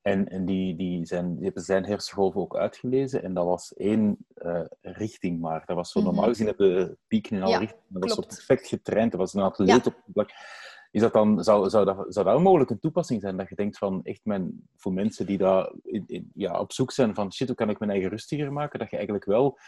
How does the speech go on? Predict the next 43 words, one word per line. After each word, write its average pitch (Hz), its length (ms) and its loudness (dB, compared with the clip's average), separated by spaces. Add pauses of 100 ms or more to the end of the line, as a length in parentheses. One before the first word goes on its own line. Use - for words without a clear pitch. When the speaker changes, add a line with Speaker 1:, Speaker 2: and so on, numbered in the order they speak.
(120)
Speaker 1:
of - 140 0
zichzelf 135 480 4
niet 127 180 4
goed 117 240 2
snappen 131 400 0
of 123 100 -2
zichzelf 110 420 0
niet 107 200 2
goed 139 120 -6
kunnen 101 240 -2
uitlezen, 151 640 -2 (320)
dat 107 140 2
een 101 160 -2
kledingstuk 143 840 -2
hen 117 340 0
kan 98 220 -4
helpen 127 460 2
om, 113 300 0 (440)
eh, 87 480 -6
rustiger 123 440 -2
te 170 100 -8
worden, 95 240 -2
om 98 60 -8
te 92 100 -10
zeggen, 90 200 -6
om, 101 160 -2
om 95 140 -6
hen 92 160 -4
eigenlijk 95 420 -4
te 92 100 -4
helpen 110 420 -2
in 92 180 -10
een 95 160 -8
of 90 80 -10
ander, 90 540 -10
ja, 107 340 -10
o-, - 220 -16
ademhalingsoefening 104 1000 -6
of 87 160 -10
meditatie 101 600 -8
of, - 120 -16
of - 160 -18
whatever. 113 400 -12